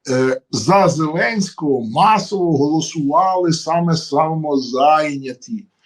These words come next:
Вони вважали, що дер-, держава Порошенка така несправедлива, що треба її знищити.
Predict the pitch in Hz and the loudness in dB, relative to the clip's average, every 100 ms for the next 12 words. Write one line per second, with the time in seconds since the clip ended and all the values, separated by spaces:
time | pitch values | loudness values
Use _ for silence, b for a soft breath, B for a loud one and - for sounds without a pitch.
0 | _ _ 127 170 190 143 139 151 143 220 | _ _ 4 6 6 2 0 0 2 2
1 | - 196 165 - 151 147 - 135 139 143 | 2 2 0 -2 -4 -4 -4 0 2 2
2 | 139 139 139 185 180 147 151 147 156 175 | 0 2 4 6 6 4 2 0 2 4
3 | 160 135 139 165 165 147 - 143 143 143 | 4 2 -2 4 4 4 0 2 2 2
4 | 202 247 262 170 160 160 175 165 160 156 | 0 4 4 4 0 -2 2 6 8 6
5 | 127 139 143 - - - | 4 2 -2 -4 -8 -20